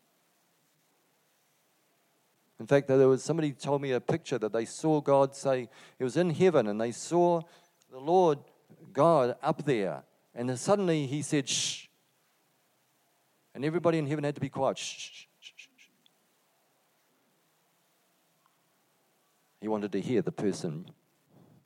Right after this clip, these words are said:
praising down here. And that's you.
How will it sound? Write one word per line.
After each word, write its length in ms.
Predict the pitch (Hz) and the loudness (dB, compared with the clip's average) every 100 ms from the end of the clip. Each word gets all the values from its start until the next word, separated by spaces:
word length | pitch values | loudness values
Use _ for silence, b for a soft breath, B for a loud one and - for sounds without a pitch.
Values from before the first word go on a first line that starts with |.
| _ _ _ _ _ _ _ _ - | _ _ _ _ _ _ _ _ -8
praising 600 | 101 95 92 - 82 78 - _ _ _ _ _ _ _ | -2 0 -2 -6 -10 -12 -18 _ _ _ _ _ _ _
down 180 | - 110 | -14 -10
here. 300 | - 110 92 - _ _ _ _ _ _ _ _ _ _ _ 82 | -6 -6 -6 -12 _ _ _ _ _ _ _ _ _ _ _ -14
And 80 | |
that's 240 | 82 - - | -14 -10 -2
you. 260 | 185 170 | 0 0